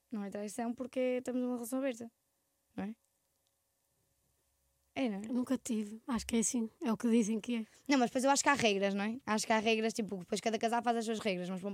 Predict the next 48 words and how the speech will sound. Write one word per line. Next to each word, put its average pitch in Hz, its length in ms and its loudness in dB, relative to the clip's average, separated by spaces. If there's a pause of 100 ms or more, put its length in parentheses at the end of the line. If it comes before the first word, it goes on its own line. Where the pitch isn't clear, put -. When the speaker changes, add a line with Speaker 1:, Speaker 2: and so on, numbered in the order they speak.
(140)
Speaker 1:
para, 202 160 -2
para 202 120 -4
haver 202 100 -4
uma 208 100 -2
relação 202 300 -2
aberta, 226 320 2
eu - 460 -6
acho 185 120 0
que 208 60 -2
no 202 80 0
Speaker 2:
Sim, 208 60 2
Speaker 1:
mínimo 247 220 8
Speaker 2:
que 262 60 6
Speaker 1:
tem 220 80 6
de 247 60 8
Speaker 2:
tem 233 100 10
de 247 60 8
Speaker 1:
haver 233 160 6
Speaker 2:
haver 202 100 4
Speaker 1:
regras. 190 120 6
Speaker 2:
regras, 170 160 0
sim. 180 260 -4 (160)
Acho 214 180 -2
que 208 120 -6
é. 175 100 -6
Speaker 1:
E 196 100 2
acho 196 120 2
que 214 60 2
a 185 40 0
confiança, 214 640 0
eu 220 80 0
acho 262 160 0
que - 40 -2
numa 294 160 6
relação 269 280 0
aberta, 208 440 -2 (540)
a 226 80 0
confiança 262 460 2
ainda 294 120 2
tem 311 120 2
de - 80 -8
ser 254 80 2
maior 277 480 6 (240)
Speaker 2:
Sim. 208 500 -2
Speaker 1:
do 285 100 4
que 277 100 -2
numa 349 100 2
relação. 359 200 -4